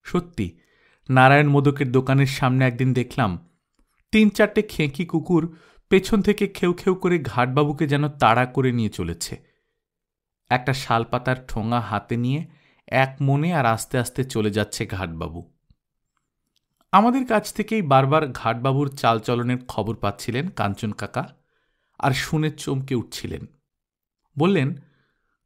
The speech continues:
"লোকটা বড় বেশি বাড়াবাড়ি শুরু করেছে দেখছি।" বুঝতে পারি না কিসের বাড়াবাড়ি। কদিন পরে বান্ধব সমিতির বৈঠকে কাঞ্চন কাকা আরও জোর গলায় তার সন্দেহটাকে চেঁচিয়ে ঘোষণা করলেন, "খবর পেয়েছি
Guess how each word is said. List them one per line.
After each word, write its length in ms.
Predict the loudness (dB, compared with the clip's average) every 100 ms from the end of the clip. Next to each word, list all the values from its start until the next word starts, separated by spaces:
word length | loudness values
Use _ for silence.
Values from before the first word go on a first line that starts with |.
| _ -6
"লোকটা 320 | -6 -2 0
বড় 220 | 2 2
বেশি 360 | 2 -2 -2 2
বাড়াবাড়ি 360 | 4 4 2
শুরু 200 | 0 0
করেছে 280 | 2 0 0
দেখছি।" 460 | -2 -4 -10 -12 -14 _ _ _ _ _ _ _ _ _ _ _ -8
বুঝতে 320 | 0 0 0
পারি 220 | -2 0 0
না 260 | -2 -6 -14 _ _
কিসের 340 | -6 -4 -4
বাড়াবাড়ি। 480 | -2 -2 -2 -4 -6 -12 _ _ _ _ _ _ _ _
কদিন 280 | 2 4 4
পরে 220 | 4 2
বান্ধব 380 | 4 4 4 0
সমিতির 400 | -2 -4 -2 -2
বৈঠকে 480 | 0 0 0 -4 -4
কাঞ্চন 420 | -2 -2 -2 -6
কাকা 260 | -6 -2 -2
আরও 360 | 2 0 0
জোর 320 | -2 -2 -2 0
গলায় 280 | 0 0
তার 160 | 0 -2
সন্দেহটাকে 840 | -2 -4 -2 0 0 -2 -4 -6 -6 -20 _ -8
চেঁচিয়ে 480 | -2 -2 0 -2 -2
ঘোষণা 420 | -4 -4 -4 -6
করলেন, 400 | -6 -8 -8 -10 -16 _ _ _ _ _ _ _ _ _ _ _ -20
"খবর 380 | -8 -2 0 2
পেয়েছি 520 | 0 0 -2 -4 -6